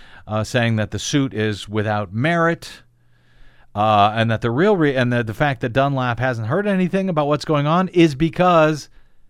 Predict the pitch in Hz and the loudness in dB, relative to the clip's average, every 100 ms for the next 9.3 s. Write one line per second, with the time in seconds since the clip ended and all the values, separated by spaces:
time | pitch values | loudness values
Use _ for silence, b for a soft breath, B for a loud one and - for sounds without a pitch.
0 | _ 135 160 147 160 147 139 123 120 143 | _ -4 -2 -2 -4 -2 -4 -2 0 2
1 | 135 131 143 156 127 113 123 123 - _ | 2 -2 -2 0 0 0 -4 -8 -20 _
2 | _ - 120 151 147 165 175 156 151 147 | _ -14 -2 0 2 2 4 4 2 -2
3 | - b b b 120 151 147 135 151 156 | -12 b b b -2 2 2 2 2 2
4 | 151 147 135 151 139 131 139 131 120 110 | 2 2 0 2 4 4 2 0 -2 -4
5 | 123 104 104 87 - 80 76 - - - | -8 -4 -4 -4 -8 -14 -16 -16 -16 -18
6 | - - - - - _ 92 - - - | -20 -20 -20 -20 -20 _ -12 -8 -8 -4
7 | 120 101 92 - 127 110 104 98 92 95 | -2 -2 -4 -6 -2 -2 0 -2 -2 -4
8 | 92 - 104 101 95 101 101 104 139 151 | -4 -4 -4 0 0 0 0 0 0 -2
9 | 131 120 110 | -4 -4 -6